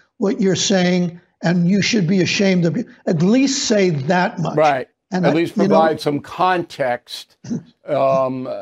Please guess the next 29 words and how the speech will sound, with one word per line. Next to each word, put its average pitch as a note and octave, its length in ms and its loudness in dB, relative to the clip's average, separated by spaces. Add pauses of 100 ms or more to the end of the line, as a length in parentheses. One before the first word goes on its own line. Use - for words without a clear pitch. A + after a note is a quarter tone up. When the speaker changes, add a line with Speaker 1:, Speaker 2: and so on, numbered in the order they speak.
(840)
Speaker 2:
for D3+ 260 2
a C#3+ 140 0
point D#3+ 380 -2
of C3+ 100 -2
view C3+ 540 -2 (360)
that C#3+ 140 -2
is A#2+ 140 -4
based C#3+ 380 -2
on C3+ 160 -6
facts B2+ 460 -4
and A2 100 -10
history. - 600 -10 (680)
All D3+ 80 2
right, E3 260 2
the D3+ 200 0
website E3+ 540 2
again D#3 280 0
is C#3+ 140 0
Bernard C#3+ 520 0
Goldberg, D3+ 520 2
one C#3+ 380 -2
word, C#3 580 0 (320)
dot C3 340 0
com. B2+ 540 -2 (240)
Let's C#3 200 -6
keep D#3+ 400 -4 (300)
Bernie C#3+ 400 -2
contained F3+ 760 -2
inside, C#3 720 -2